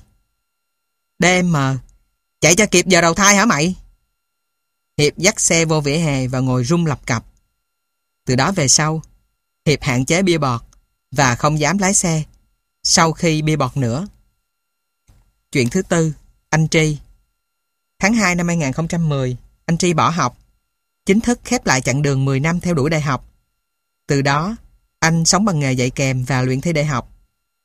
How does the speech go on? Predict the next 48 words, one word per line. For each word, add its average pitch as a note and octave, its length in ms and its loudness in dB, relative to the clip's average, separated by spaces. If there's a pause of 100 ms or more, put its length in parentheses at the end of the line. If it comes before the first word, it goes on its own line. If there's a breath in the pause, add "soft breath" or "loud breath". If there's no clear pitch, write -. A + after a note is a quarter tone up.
(760)
Trong F#3 240 2
một D3 140 -2
phút A#3+ 140 0
bốc B3 140 -2
đồng D3+ 200 0
nào C3 120 -2
đó, D#3 320 -2 (560)
anh E3+ 160 0
Tri F3+ 220 0
kể C#3+ 220 0
cho F#3+ 120 -2
lũ D#3 160 0
học G3 180 -2
trò C#3+ 160 0
nghe E3 200 0
câu F3+ 160 -2
chuyện B2+ 240 -2
học C#3 180 -6
thuật D3 180 -2
của D#3 100 -2
đời E3 180 0
mình. C3+ 260 -2 (800)
Và C#3 200 2
sau F3+ 200 2
một D3+ 120 -2
cái G3 120 -2
khịt E3+ 200 -2
mũi, C#3 320 -2 (480)
anh D#3 180 0
nói: D#3+ 300 -2 (1000)
"Vậy C3+ 280 2
nên E3 400 2
tốt A3+ 240 0
nhất A#3+ 180 0 (400)
là C#3 220 2
mấy D#3 200 0
trò C#3 340 0 (420)
đừng D#3+ 200 4
có G#3 100 -2
trông G3 220 2
đợi C3+ 180 0
gì C#3 280 -2 (200)
vào C3+ 240 0
mấy D3 180 -2
cái A3 120 -2
trường D3 180 -2
đại A#2+ 140 -2
học." A#2+ 240 -6